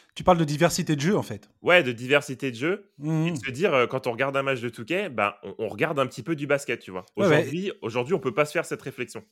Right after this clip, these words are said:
Speaker 1: Est-ce, est-ce que tu penses que cette donnée-là, par exemple, rentre aujourd'hui en, en considération dans la manière dont, euh, les, les, les, les concepteurs de N B A two K, euh, pensent le jeu et créent le jeu ?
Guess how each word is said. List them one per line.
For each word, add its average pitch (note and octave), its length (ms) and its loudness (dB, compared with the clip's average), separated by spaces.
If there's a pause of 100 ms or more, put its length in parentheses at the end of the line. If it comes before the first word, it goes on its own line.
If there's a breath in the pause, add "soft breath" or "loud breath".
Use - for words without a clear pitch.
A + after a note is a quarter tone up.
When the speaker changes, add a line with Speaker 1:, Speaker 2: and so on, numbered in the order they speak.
(640 loud breath)
Speaker 1:
Est-ce, F3 320 2
est-ce - 120 0
que C#4 80 2
tu C4+ 180 0
penses F#3 300 0
que D3 80 -4
cette B2+ 260 -2
donnée-là, D3+ 460 4
par C#3 180 2
exemple, A2+ 480 -4
rentre B2 400 -4
aujourd'hui C#3 360 -2
en, C3+ 60 0
en A2+ 300 -8
considération C#3+ 880 -4
dans C3 160 -6
la A2+ 100 -8
manière D3 600 0 (400 soft breath)
dont, D3 420 -2
euh, A#2 160 -8
les, A2+ 240 -8
les, G#2+ 220 -14
les, A2+ 260 -20
les A#2 140 -20
concepteurs D#3 580 2
de B2 80 -2
N A#2+ 140 -2
B B2+ 160 -6
A B2+ 40 -4
two C3 140 -6
K, C#3+ 140 -6
euh, - 880 -8
pensent F#3 300 4
le D3 120 0
jeu F3+ 400 -2
et B2 60 -10
créent D#3 320 0
le A#2+ 100 0
jeu ? A2+ 240 -8